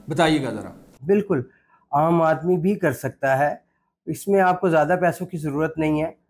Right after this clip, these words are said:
Speaker 2: अगर आपके पास ट्वेंटी फ़ाइव डॉलर्स भी हैं तो आप ट्वेंटी फ़ाइव डॉलर से भी स्टार्ट कर सकते हैं। और अगर आप सीख कर करेंगे तो आप इस ट्वेंटी फ़ाइव dollars को ट्वेंटी फ़ाइव thousand dollars तक भी ले जा सकते हैं।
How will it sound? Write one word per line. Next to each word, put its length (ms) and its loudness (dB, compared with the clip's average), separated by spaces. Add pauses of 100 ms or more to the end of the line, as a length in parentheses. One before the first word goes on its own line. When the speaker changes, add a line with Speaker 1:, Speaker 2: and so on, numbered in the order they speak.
(260)
Speaker 2:
अगर 220 0
आपके 280 2 (100)
पास 360 2 (380)
ट्वेंटी 280 -4
फ़ाइव 340 2
डॉलर्स 400 2
भी 140 0
हैं 220 2
तो 60 0
आप 220 2
ट्वेंटी 200 -6
फ़ाइव 260 2
डॉलर 280 0
से 160 -6
भी 120 0
स्टार्ट 320 2
कर 180 -4
सकते 340 -14
हैं। 260 -8 (640)
और 680 2 (240)
अगर 180 0
आप 140 4
सीख 360 -2
कर 120 2
करेंगे 440 2
तो 100 -2
आप 240 4
इस 180 -10
ट्वेंटी 220 -4
फ़ाइव 300 0 (200)
dollars 380 0
को 180 0 (500)
ट्वेंटी 220 0
फ़ाइव 340 2
thousand 340 2
dollars 320 2
तक 160 0
भी 80 2
ले 120 2
जा 180 2
सकते 320 -8
हैं। 260 -8